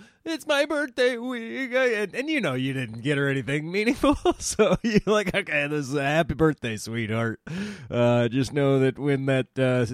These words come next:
when you unwrap that sweatshirt, that, that this is also counts. This, I'm allowing you to have Christmas spirit." Um, and so you allow that, but then Christmas,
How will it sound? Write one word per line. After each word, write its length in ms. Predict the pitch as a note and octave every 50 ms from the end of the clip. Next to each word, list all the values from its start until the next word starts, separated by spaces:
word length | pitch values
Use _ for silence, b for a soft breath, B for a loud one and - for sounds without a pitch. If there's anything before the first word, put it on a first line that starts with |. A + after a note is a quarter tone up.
| - - - -
when 160 | - C3+ C#3 C3+
you 120 | C#3 C#3+
unwrap 420 | C#3 C3+ B2 C3 C3 C3 B2 -
that 220 | - C3 B2+ B2 -
sweatshirt, 680 | - - C3 C#3 C3+ B2 - - B2 A#2 A2 G2+ -
that, 180 | A2 G#2+ G#2 F2
that 300 | A#2+ A#2+ A#2+ A#2+ A2+ A2
this 260 | A#2+ B2 A#2+ G#2+ -
is 100 | A#2 A#2+
also 420 | A#2+ A#2+ A#2 A2+ G#2+ - B2 A2+
counts. 580 | - - A#2+ A2 F2+ C#2 C2+ - - - - b b b b b b b b b
This, 240 | - A2+ A2+ - -
I'm 240 | A#2+ A2 A#2 A#2 A#2
allowing 600 | A2+ A#2 A#2+ A2+ A2 G#2+ G#2+ G#2+ G#2 G#2+ A2 G#2+
you 200 | G#2 G#2 G#2 G2
to 80 | F#2+
have 240 | F#2+ A2 G#2 G2+ F#2+
Christmas 520 | - - A#2+ G#2 - - - A#2 A2 G2+ -
spirit." 540 | - - - - A2+ G2+ F#2+ E2+ E2 - _ _ b b b b b b b b b -
Um, 600 | - A#2 A#2 A2 G#2+ G#2 G2+ G2 F#2+ F#2 F#2+ - _ _ _ _ _
and 180 | - C#3 B2+
so 180 | A#2 - E3 E3
you 220 | E3+ E3+ F3+ G3+
allow 360 | G3 G3 G3+ G3+ G#3 G#3 G#3 G#3
that, 540 | D#3+ B2 B2 D3 D3 C#3 C#3 C3 C3+ - _ _ _ -
but 140 | E3 - -
then 400 | G#3+ G3 G3 F#3 D3+ - D#3+ D3+ -
Christmas, 380 | - A#3 G3+ - - F#3+ D#3